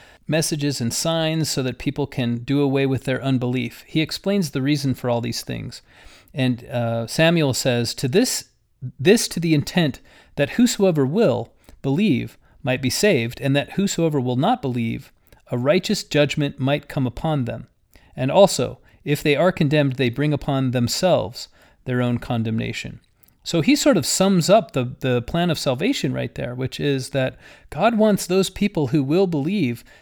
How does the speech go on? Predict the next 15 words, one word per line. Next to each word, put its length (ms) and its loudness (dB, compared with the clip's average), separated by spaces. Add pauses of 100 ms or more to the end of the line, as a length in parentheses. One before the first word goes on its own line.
(120)
to 140 -6
have 480 -2 (120)
claim 400 0
upon 360 -4
his 240 -4
mercy. 480 -2 (340)
And 120 0
he 60 2
wants 360 0
those 240 0
who 80 0
choose 400 0
not 240 -2
to 80 -8
believe 520 -2